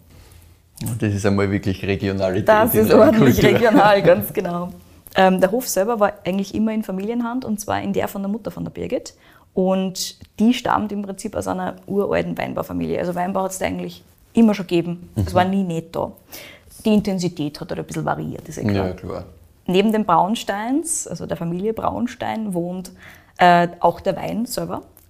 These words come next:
Speaker 2: im Langstreckhof. Und zwar im sechshundert Jahre alten Gewölbekeller. Und ja, auch den hat natürlich das Denkmalamt schon besucht. Und im Prinzip ist alles vom Weingut und vom Weinbau her dort zentriert. Nur die Tiere,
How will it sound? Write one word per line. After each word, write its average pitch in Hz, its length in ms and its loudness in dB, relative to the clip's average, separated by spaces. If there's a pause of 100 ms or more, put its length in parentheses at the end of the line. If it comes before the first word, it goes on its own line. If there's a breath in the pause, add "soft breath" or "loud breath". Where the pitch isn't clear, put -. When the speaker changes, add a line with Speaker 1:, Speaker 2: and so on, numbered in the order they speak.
Speaker 2:
im 214 140 6
Langstreckhof. - 920 -4 (420 soft breath)
Und 190 240 -2
zwar 175 360 2
im 175 160 -6
sechshundert 180 560 -10
Jahre - 160 -4
alten - 160 -6
Gewölbekeller. - 840 -6 (720 soft breath)
Und 180 240 0
ja, 170 320 0
auch 165 120 -2
den 175 200 -2
hat 196 140 -2
natürlich 208 380 -2
das 185 280 -4
Denkmalamt 214 560 0
schon 202 160 -4
besucht. 196 580 -8
Und 185 320 -2 (360 soft breath)
im 196 80 -4
Prinzip 202 360 -2
ist - 180 -10 (260)
alles 208 320 4
vom 202 220 -6
Weingut 196 460 -4
und 196 140 -12
vom 185 160 -12
Weinbau 185 340 -6
her 175 340 -6 (120)
dort 170 320 -6
zentriert. 226 560 -2
Nur 220 140 0
die 226 100 -2
Tiere, 226 560 4